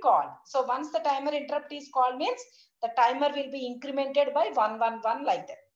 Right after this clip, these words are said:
So there, for example, if it, here it is some ten, so here it will become eleven, here it will become twelve,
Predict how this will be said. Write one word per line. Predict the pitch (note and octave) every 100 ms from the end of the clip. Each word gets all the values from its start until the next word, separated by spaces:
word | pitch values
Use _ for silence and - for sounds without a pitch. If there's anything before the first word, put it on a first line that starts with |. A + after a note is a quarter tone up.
| _ _ _
So | - E4+ E4+
there, | A3
for | A3 A3+
example, | G3 B3+ C4+
if | C#4 C#4
it, | B3+
here | G#3+ B3 C#4
it | C4
is | C4+ -
some | C#4 B3 - -
ten, | A#3+ D#3+ - _ _ _
so | C#4+ C#4
here | C#4 C#4+
it | C#4+
will | C#4 C#4
become | C4 E4 - - -
eleven, | G3+ A3+ A3+ F3 - - _
here | C4 C4
it | B3+
will | B3+
become | A#3+ D4+ D4+ D4+
twelve, | C4 G3+ -